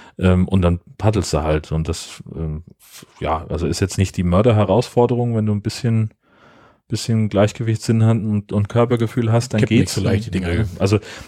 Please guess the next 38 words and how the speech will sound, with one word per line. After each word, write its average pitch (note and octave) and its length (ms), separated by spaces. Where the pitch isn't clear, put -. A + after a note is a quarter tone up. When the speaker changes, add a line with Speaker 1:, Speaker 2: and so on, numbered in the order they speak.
Speaker 1:
ich A#2+ 220
hab D3 100
natürlich B2+ 400
so, A#2 240
der A2 180
Klassiker B2 640
war G#2 140
natürlich, A2 400
ich G2+ 80
kam A2+ 180
dann G#2+ 140
an F#2+ 100
den F#2 140
Steg C#3 320
und A2 120
wollte A2+ 240
von G#2 200
dem, G2 240
von G2 160
dem F2+ 100
Brett B2 240
runter G2 220
und G2 100
hatte A2 160
mir G#2 100
da F#2 120
so F2 120
gar G#2+ 220
keine E2+ 240
Gedanken D#2+ 360
gemacht F2 320
und G2+ 100
hab G2+ 100
halt F#2+ 140
einfach, F2 240
ja, E2 120
alles D#2 280
klar, - 240